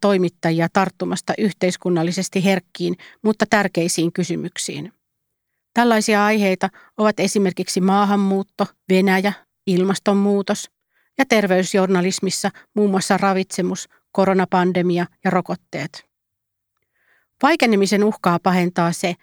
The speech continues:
että voimistuvana ilmiönä Suomessakin on alettu uhkailla toimittajia kantelulla julkisen sanan neuvostoon ja jopa rikosilmoituksilla ja oikeusjutuilla. Somehäirinnän ja uhkailun yhteiskunnallisiin vaikutuksiin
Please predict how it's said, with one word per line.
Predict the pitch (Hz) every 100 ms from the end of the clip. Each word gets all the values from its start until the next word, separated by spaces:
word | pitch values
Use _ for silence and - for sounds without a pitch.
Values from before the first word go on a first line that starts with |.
| _ _
että | 208 - 220
voimistuvana | 262 254 214 - 190 185 190
ilmiönä | 220 214 185 170 180
Suomessakin | - 233 190 185 175 - 165 - - _
on | 220
alettu | 240 233 - 220
uhkailla | 240 - 185 190 -
toimittajia | 233 214 180 - 175 180 175
kantelulla | 226 214 180 170 170 170
julkisen | 208 226 190 175 175
sanan | 170 170 160
neuvostoon | 208 226 190 180 - 175 180 - - _
ja | 240
jopa | 254 254
rikosilmoituksilla | 262 285 196 208 196 175 165 170 - 175 165 165 - -
ja | 202
oikeusjutuilla. | 202 170 165 - 165 170 - - 165 _ _ _ _ _ _ _ _ -
Somehäirinnän | 294 285 254 233 220 208 196 202
ja | 202
uhkailun | 226 220 180 175 180
yhteiskunnallisiin | 196 185 185 175 - 180 175 180 175 190
vaikutuksiin | 196 190 185 180 - - 175